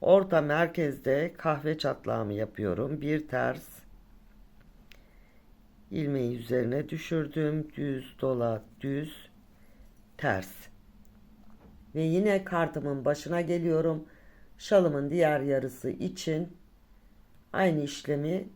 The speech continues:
buraya da uyguluyorum. Doluyorum. Bir ters,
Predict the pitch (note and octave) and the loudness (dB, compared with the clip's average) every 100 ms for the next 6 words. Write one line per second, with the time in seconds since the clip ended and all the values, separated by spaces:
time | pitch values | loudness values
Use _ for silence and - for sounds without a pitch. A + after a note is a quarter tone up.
0 | - E3 C3 B2+ E3+ C#3+ A#2 G#2+ G#2 G2 | 0 2 2 4 2 2 -4 -6 -4 -4
1 | G2 G#2+ A2+ E3 D3+ C#3 B2 B2 D#3+ - | -6 -8 0 2 2 2 0 -2 -4 -10
2 | - - - - - - - - - - | -20 -20 -20 -20 -20 -20 -20 -20 -20 -20
3 | - D#3 D#3+ D#3+ D#3+ D3 D3 | -10 -2 -2 -2 -2 0 -2